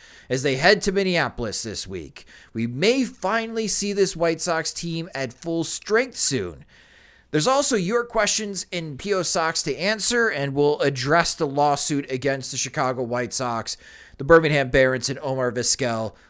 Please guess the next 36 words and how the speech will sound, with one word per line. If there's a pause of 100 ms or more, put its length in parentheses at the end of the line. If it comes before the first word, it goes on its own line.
(120)
later
in
this
episode. (500)
Joining
me
is
the
managing
editor
of
Sox
Machine
dot
com. (400)
It's
Jim
Margalus.
And
hello,
Jim. (260)
Quite
a
weekend
for
the
Chicago
White
Sox
at
Wrigley
Field
against
the
Chicago
Cubs.